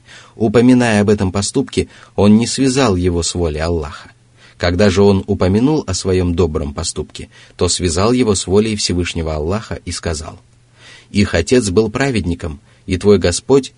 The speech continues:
пожелал, чтобы они достигли зрелого возраста и извлекли свой клад по милости твоего Господа". Сура восемнадцатая, аят восемьдесят второй.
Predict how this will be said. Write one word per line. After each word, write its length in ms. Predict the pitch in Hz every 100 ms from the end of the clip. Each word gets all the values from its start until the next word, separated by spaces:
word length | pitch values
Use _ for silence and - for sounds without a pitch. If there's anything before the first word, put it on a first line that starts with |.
| -
пожелал, 480 | 95 87 85 117 123
чтобы 260 | - 90
они 260 | 92 104 104
достигли 600 | 87 95 - 113 107 95
зрелого 540 | 82 90 95 80 78
возраста 580 | 80 127 107 85 - - - - _
и 160 | 113 110
извлекли 500 | 95 92 104 120 127
свой 360 | 127 98 98 87
клад 400 | 92 113 127 - _ -
по 140 | 98
милости 600 | 87 117 120 - 117 104 -
твоего 400 | 92 87 80 92
Господа". 500 | 85 73 - 67 - _ _ _ _ _ _ _ _ _ _ -
Сура 300 | - 101 80
восемнадцатая, 800 | 80 78 78 107 - 131 123 -
аят 360 | 82 80 104
восемьдесят 540 | 85 82 - 85 - -
второй. 340 | 85 78 -